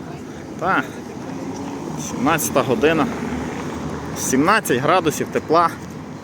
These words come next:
Весна у розпалі. Вихідний, святковий день. Нарешті в центрі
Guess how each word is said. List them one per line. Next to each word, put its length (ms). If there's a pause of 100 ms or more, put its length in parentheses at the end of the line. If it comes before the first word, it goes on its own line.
(1400)
Весна 500
у 120
розпалі. 540 (1500)
Вихідний, 640 (260)
святковий 540
день. 280 (1600)
Нарешті 520
в 40
центрі 440